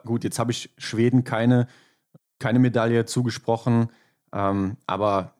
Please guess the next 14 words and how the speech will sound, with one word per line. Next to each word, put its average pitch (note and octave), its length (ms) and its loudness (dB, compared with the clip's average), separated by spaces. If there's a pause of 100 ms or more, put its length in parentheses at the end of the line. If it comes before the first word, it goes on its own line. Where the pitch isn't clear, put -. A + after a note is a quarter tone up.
(160)
die G2 100 -8
sind G2+ 400 -4
eigentlich F#2 320 -2
genauso F#2+ 640 -2 (100)
große B2+ 340 -2
Favoritinnen, G#2+ 520 -2
so G2+ 140 -6
wie G2 60 -6
du G2 140 -6
sie G2 160 -6
auf - 160 -8
eins G2+ 240 -4
hast. G2+ 140 -8
Also F#2+ 280 -6